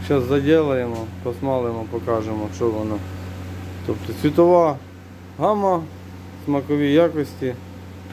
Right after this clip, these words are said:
Т.Д. і Т.П. Нам подобається, ми таке любимо.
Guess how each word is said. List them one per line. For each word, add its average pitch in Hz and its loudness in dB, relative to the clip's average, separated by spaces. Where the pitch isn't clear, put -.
Т.Д. 135 6
і 127 2
Т.П. 120 0
Нам 147 4
подобається, 147 2
ми 135 4
таке 120 0
любимо. 143 4